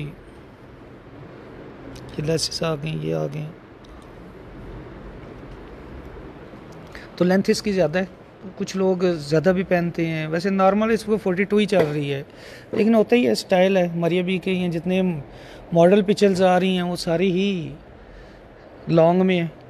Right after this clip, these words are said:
तो फिर ये साथ साथ लेके चल रहे हैं इस तरह। ये शिफॉन का दुपट्टा है, ये थर्टी फ़ोर नाइंटी, चौंतीस सौ नब्बे।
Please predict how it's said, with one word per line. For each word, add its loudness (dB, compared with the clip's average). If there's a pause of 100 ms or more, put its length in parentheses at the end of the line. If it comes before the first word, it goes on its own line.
(100)
तो -10
फिर -2
ये 4
साथ 0
साथ -2
लेके -2
चल -2
रहे -4
हैं -6
इस -10
तरह। -8 (400)
ये 6
शिफॉन -2
का -4
दुपट्टा -6
है, -8 (3250)
ये 4 (120)
थर्टी 2
फ़ोर 0 (1000)
नाइंटी, -2 (2250)
चौंतीस 0
सौ -2
नब्बे। -6